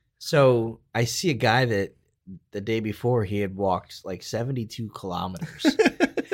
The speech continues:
Speaker 1: And I'm like,
Speaker 2: "What?"
Speaker 1: "N-, no,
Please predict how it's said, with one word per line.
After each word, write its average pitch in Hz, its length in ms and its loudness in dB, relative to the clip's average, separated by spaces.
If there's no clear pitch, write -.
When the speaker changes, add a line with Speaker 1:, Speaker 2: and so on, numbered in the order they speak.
Speaker 1:
And 147 100 0
I'm 98 120 0
like, 117 220 0
Speaker 2:
"What?" 131 280 2
Speaker 1:
"N-, 131 580 -2
no, 135 680 4